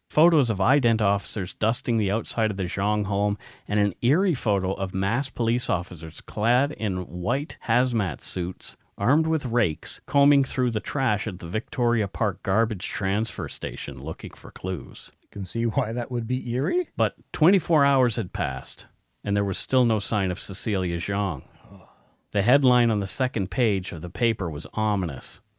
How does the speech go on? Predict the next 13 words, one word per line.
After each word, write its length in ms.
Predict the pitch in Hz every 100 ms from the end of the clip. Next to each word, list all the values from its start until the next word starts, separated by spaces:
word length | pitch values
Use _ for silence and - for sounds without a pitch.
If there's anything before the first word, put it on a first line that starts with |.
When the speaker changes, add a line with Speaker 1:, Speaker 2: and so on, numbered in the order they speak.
| _ _
Speaker 1:
"First 400 | - 127 131 -
hours 400 | 117 120 113 98
are 100 | 78
critical 640 | - - 120 117 131 120 -
in 160 | 117 101
search." 640 | - 101 78 - - - - _ _ _ _ _ _ _ _ _ _ _ _ _ _
The 100 | 104
National 460 | 110 127 135 - 117
Post 480 | 127 113 101 -
published 420 | - 117 113 95 -
some 140 | 95
stark 420 | - - 107 -
statistics. 960 | - - - 123 110 - - - -